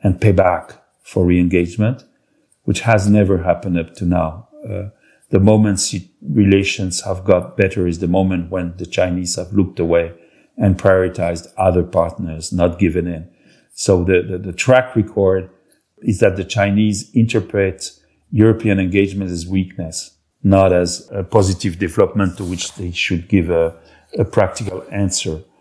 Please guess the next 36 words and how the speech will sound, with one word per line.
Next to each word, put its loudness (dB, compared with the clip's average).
The 6
other 4
issue 2
is 2
the 2
notion 0
that -2
you -2
can -4
kick -4
the 0
problems 0
upstairs 0
at -8
the -6
E -4
U -4
level 2
and 2
deal 4
safely 0
bilaterally 2
on -6
your -4
economic -2
and -10
commercial -4
and -4
investment -2
interests -8
with 2
China. 0
That 4
doesn't 0
really -4
work 0